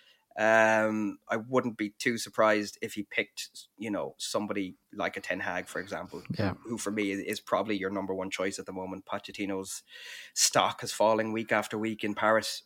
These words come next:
Speaker 1: um, which is probably why he was happy to try and bail there mid-season, um, and, and in a very ch-, challenging circumstances. So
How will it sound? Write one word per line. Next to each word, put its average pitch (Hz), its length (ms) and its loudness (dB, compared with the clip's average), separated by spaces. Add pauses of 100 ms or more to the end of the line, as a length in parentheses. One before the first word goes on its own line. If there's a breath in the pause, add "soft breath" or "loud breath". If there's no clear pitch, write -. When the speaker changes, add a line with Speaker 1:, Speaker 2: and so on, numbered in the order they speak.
Speaker 1:
um, 104 520 2
which - 160 -8
is - 40 -14
probably 104 260 2
why 101 120 2
he 110 100 -2
was - 340 -4 (560 soft breath)
happy 123 320 2
to 120 240 -6 (180)
try 120 180 8
and 117 140 4
bail 113 260 6
there 110 180 6
mid-season, 113 640 0 (160)
um, 107 720 -2
and, 101 120 -6
and 101 180 -4
in 113 160 -4
a - 20 -6
very 110 200 0
ch-, - 240 -2
challenging 107 420 0
circumstances. 107 720 -2
So 104 300 0